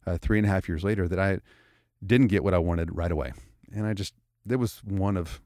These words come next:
you know, a hundred in my life that I've, I've thought, "You know, God, I wonder if you saved me,"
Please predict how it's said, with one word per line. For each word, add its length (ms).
you 120
know, 240
a 60
hundred 500
in 120
my 100
life 280
that 120
I've, 160
I've 140
thought, 300
"You 80
know, 100
God, 220
I 80
wonder 220
if 80
you 80
saved 320
me," 180